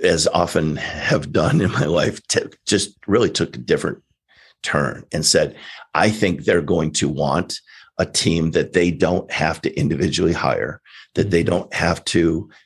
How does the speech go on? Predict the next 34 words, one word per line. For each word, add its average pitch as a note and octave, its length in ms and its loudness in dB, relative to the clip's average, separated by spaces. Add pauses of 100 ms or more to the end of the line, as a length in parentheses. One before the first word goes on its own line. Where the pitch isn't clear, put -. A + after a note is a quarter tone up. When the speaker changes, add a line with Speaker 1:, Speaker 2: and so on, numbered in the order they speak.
Speaker 1:
you F2 100 2
know, D2+ 400 0
manage E2 760 2
v-, - 160 -14 (140)
virtually, D#2 680 -2 (260)
that G2 220 2
they F2+ 260 4 (140)
can E2+ 200 0
rely F2 440 4
on D2+ 260 -2
to - 100 -6
deliver D#2+ 720 0 (180)
synergistic E2 760 0 (360)
campaign C#2 460 0
performance - 580 -6 (100)
across - 500 0
whatever D#2 420 0
tactics - 600 -4
they've - 400 -4
decided - 480 -2
to - 100 -10
use." - 360 -8 (520)
And D#2 240 2
that's E2+ 280 2
why D#2+ 180 2
we D#2 180 -2
built - 320 -2
things D2 300 -2
the C#2+ 80 -2
way C#2+ 180 2
that - 180 -6
we B1+ 120 -4
did - 220 -6
here D2 460 0